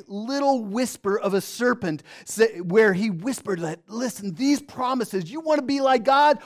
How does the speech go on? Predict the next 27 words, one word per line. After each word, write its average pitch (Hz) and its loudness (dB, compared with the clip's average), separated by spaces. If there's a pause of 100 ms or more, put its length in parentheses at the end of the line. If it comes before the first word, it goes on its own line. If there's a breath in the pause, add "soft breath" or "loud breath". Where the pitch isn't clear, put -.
All 320 8
you 330 2
have 285 2
to 285 -8
do 269 0
is 262 -4
this." 254 4 (380 loud breath)
And 226 0 (240 loud breath)
Adam 294 4
believed 233 2 (160)
that 233 2
over 202 2
the 190 0
promised 240 0
word 208 0
of 175 -4
God. 190 0 (460)
And 220 2
he 262 2
chose 262 4
disobedience. 151 -6 (200 loud breath)
And 202 -4
through 330 4
his 254 2
disobedience, 208 -6
we 254 4 (100)
all 220 6